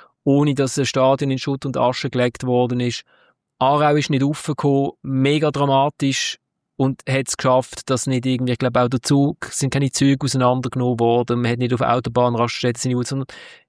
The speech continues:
ja, es hat jetzt halt wieder mega knapp nicht gelangt und das ist, das ist heftig für den Verein.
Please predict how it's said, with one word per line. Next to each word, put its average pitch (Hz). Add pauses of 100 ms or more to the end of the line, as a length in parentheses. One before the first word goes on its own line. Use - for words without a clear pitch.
(100)
ja, 170 (520)
es 135
hat 147
jetzt 156
halt 143 (120)
wieder 147
mega 135
knapp -
nicht 123
gelangt 131
und 127
das 123
ist, -
das 113
ist 123
heftig 170
für 151
den 127
Verein. 135